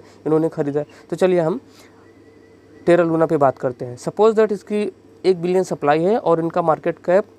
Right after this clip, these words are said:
कंटिन्यू बढ़ रहा है, एक बिलियन, दो बिलियन, तीन बिलियन, चार बिलियन, पाँच बिलियन, इस तरह इनका मार्केट कैप बढ़ता हुआ चला जा रहा है। तब भाई क्या होता है कि जब किसी कंपनी का मार्केट कैप बढ़ता है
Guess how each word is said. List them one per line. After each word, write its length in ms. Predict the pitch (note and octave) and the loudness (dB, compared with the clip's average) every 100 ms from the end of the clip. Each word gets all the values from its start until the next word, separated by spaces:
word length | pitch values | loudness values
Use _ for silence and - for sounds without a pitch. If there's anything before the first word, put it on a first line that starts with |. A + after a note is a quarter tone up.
| - | -6
कंटिन्यू 340 | D3+ E3+ E3+ | -4 -2 0
बढ़ 160 | D#3+ D#3+ | 0 2
रहा 200 | E3 E3 | 4 4
है, 120 | A#3 - _ - | 2 -4 _ -6
एक 160 | D#3+ E3+ | -4 -2
बिलियन, 360 | E3 E3 E3+ F#3+ | -4 0 0 -2
दो 140 | G#3+ G3 | -4 -2
बिलियन, 320 | E3+ E3 E3+ | -2 -2 -4
तीन 260 | E3 D#3+ | -4 -4
बिलियन, 260 | D#3+ D#3+ F3 | -4 -4 -4
चार 240 | E3 D3+ | -2 -2
बिलियन, 240 | D3 D#3 F#3 | -2 -4 -6
पाँच 300 | E3 C#3 - | -10 -16 -12
बिलियन, 300 | B2+ B2 A#2+ - - - - | -8 -8 -10 -14 -20 -6 -2
इस 120 | F3+ | 0
तरह 120 | G#3 | 2
इनका 220 | G3+ F#3+ | 2 0
मार्केट 340 | F#3 E3 F#3 E3+ | -2 -2 -4 -6
कैप 120 | G3+ | -2
बढ़ता 300 | D3 C#3+ E3+ | 0 0 0
हुआ 180 | D#3+ F3+ | 0 0
चला 260 | E3+ C#3+ B2+ | 0 -2 -2
जा 160 | A#2+ | -2
रहा 120 | A#2 | -6
है। 60 | B2 - - - | -10 -14 -20 -4
तब 100 | G3+ | -2
भाई 180 | E3+ F#3+ | 2 0
क्या 160 | F#3+ G3+ | 2 2
होता 240 | G3 G3 | 2 0
है 60 | G3 | -4
कि 60 | |
जब 180 | F#3 F#3+ | -2 -6
किसी 240 | F#3 F3 F#3+ | -6 -10 -6
कंपनी 340 | F3 F3 F3+ | -6 -4 -4
का 120 | F#3 | -2
मार्केट 340 | E3 D#3 F3+ - | 0 0 -2 -2
कैप 160 | F3+ | -4
बढ़ता 380 | D3+ C#3+ C3+ F3+ | -2 -4 -2 -2
है 320 | D3 C#3+ G3+ | 2 2 0